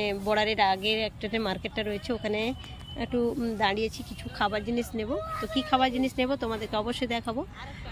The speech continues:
বাড়ি গেলে অবশ্যই দেখাবো। তো দেখো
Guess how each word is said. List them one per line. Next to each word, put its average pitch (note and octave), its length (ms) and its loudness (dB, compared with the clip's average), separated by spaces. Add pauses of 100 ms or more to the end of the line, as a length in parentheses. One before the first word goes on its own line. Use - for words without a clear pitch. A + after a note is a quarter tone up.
(280)
বাড়ি G#3 280 0
গেলে A3 180 -4
অবশ্যই A3+ 340 0
দেখাবো। A#3 340 0 (920)
তো B3 140 -2
দেখো A#3 320 4